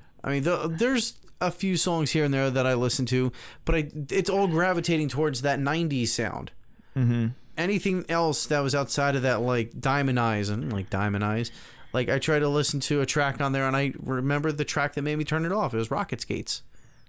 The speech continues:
Speaker 2: See, I actually like that track.
Speaker 1: Nope.
Speaker 2: But
Speaker 1: I tried, I tried Koi no Yokan or whatever it's called, and I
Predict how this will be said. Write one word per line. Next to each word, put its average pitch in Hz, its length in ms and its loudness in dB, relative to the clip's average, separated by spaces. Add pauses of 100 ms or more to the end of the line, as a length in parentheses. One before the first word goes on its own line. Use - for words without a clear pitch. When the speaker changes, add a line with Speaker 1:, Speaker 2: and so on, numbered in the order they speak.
(140)
Speaker 2:
See, - 160 -4
I 180 80 2
actually 131 220 0
like 127 220 0
that - 180 -4
track. - 380 -8
Speaker 1:
Nope. 175 240 -4 (1400)
Speaker 2:
But 139 200 2
Speaker 1:
I - 20 -2
tried, 165 440 0
I 151 200 2
tried 165 360 0
Koi 160 300 2
no 160 160 2
Yokan 165 540 2
or 175 80 0
whatever 147 360 2
it's 160 140 -2
called, 190 300 2
and 139 560 0 (160)
I 110 300 0